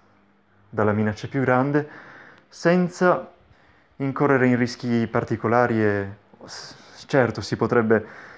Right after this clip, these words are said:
causare una crisi economica mondiale, però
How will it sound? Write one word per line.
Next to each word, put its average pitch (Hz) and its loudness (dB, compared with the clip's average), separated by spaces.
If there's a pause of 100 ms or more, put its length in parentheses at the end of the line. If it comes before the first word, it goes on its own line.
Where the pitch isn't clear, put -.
(240)
causare 117 2
una 113 2
crisi 117 0
economica 113 0 (600)
mondiale, 120 2
però 123 2